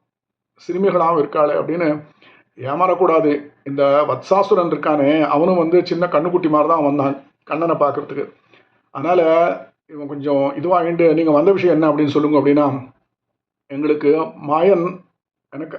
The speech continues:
அரைபறை, பறை வேணும் எங்களுக்கு. அரைபறை, பறைனா அது ஒரு வாத்தியம், இந்த நோன்புக்கு அந்த வாத்தியம் வேணும், கொடுக்குறேன்" அப்படின்னா,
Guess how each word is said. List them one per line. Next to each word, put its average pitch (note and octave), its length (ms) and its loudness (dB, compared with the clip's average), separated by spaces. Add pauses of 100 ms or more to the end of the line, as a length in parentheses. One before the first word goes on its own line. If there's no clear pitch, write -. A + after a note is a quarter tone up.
அரைபறை, D#3 640 0
பறை F3+ 240 2
வேணும் D3+ 260 2
எங்களுக்கு. B2+ 440 -2 (440)
அரைபறை, E3+ 640 2 (140)
பறைனா F3 220 0
அது F#3 200 2
ஒரு D3 100 2
வாத்தியம், C#3+ 560 2 (460)
இந்த D#3 140 -10
நோன்புக்கு F#3 380 0
அந்த D#3 120 2
வாத்தியம் D#3 360 2
வேணும், D3+ 300 2
கொடுக்குறேன்" D#3 340 2
அப்படின்னா, C3+ 340 0